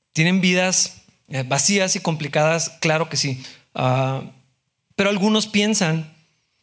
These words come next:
que una vida de cosecha de buenas consecuencias es la vida que Cristo ofrece.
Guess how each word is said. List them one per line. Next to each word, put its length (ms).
que 520
una 280
vida 300
de 260
cosecha 540
de 120
buenas 420
consecuencias 1040
es 120
la 100
vida 240
que 120
Cristo 320
ofrece. 440